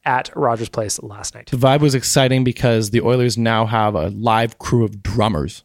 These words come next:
Speaker 1: Yeah, you were, you were super into it.
Speaker 2: I was very into the drummer. And let me tell you,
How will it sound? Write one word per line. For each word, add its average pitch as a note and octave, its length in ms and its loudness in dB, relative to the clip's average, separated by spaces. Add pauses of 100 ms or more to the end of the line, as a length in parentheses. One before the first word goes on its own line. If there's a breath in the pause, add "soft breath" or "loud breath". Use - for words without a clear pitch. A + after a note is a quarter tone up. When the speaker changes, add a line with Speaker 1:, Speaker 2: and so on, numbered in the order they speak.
Speaker 1:
Yeah, C#3+ 120 4
you D#3 160 4
were, E3 140 4
you D#3+ 160 2
were F3+ 80 6
super D#3+ 240 2
into E3+ 160 4
it. C3+ 160 0
Speaker 2:
I B2+ 80 2
was A#2+ 160 2
very C3 240 4
into A#2 100 -2
the G#2+ 80 -4
drummer. G2 220 0
And A2 100 0
let E3 80 2
me F#3 80 2
tell C#3+ 240 2
you, C#3+ 220 0